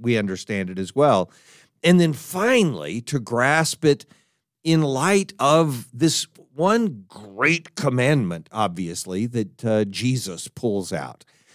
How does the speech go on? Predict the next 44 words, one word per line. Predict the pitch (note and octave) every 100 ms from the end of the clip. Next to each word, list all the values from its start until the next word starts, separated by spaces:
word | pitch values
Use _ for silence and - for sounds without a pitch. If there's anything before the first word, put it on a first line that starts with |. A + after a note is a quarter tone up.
| _
uh, | G2+ G2
that | F#2 G2+
has | A#2+ B2+ B2
everything | C3+ F3+ C#4+ D#3 F#2+ D2
to | -
do | A2 D2 A1 -
with | A#2 -
what | A#2+ G2+
love | G2+ F2
is. | D#2+ C2 - -
And | A#2
so | A#2+ D#3
that's | D3 A#3+ B3
it. | B2+ D#2 -
So | E3 C#3+ B2+ _ _ _ _ _ -
starting | - B3+ D4 B3
with | D3 B2+
how | A#2+ D3 C#3
important | - B2 F#2+ - D#3+ C#3+ G2+
it | F#2 D2
is, | C2 F#2 - _ _ _ _ _ _ _ _
there | D3 F#3+
is | F3 A#3 B3+ -
what | A3+
Jesus | C3+ F3+ G3+ F#3+ F3
himself | F3+ D3 D#3 B2+
says | - C#3+ A#2
about | G2+ E2+ C#2
it, | E2
as | G2+
I | A#2
was | G#2+
just | - G#2
alluding | F#2 G2 G#2 G2 -
to. | G2
In | F#2
Matthew | D3+ D3+ - C3
twenty-two | - C#3+ G2+ - B2 D#2
is | D2
where | C3 G#2+
I'll | G2+
take | A2 G#2
this | G2 -
from, | - D#2+